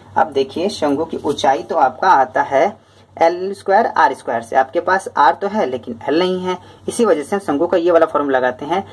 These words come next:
जिसमें R और R तो मान है और इसका आयतन भी दिया हुआ है, जिस वजह से एच आसानी से आ जाएगा। तो यहाँ लगाएंगे शंकु का आयतन एक के लिए,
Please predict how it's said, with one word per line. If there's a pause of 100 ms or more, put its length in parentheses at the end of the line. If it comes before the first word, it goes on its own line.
(140)
जिसमें
R (460)
और (120)
R
तो
मान
है (260)
और
इसका
आयतन
भी
दिया
हुआ
है,
जिस
वजह
से
एच
आसानी
से (300)
आ
जाएगा।
तो
यहाँ
लगाएंगे
शंकु
का
आयतन
एक
के
लिए,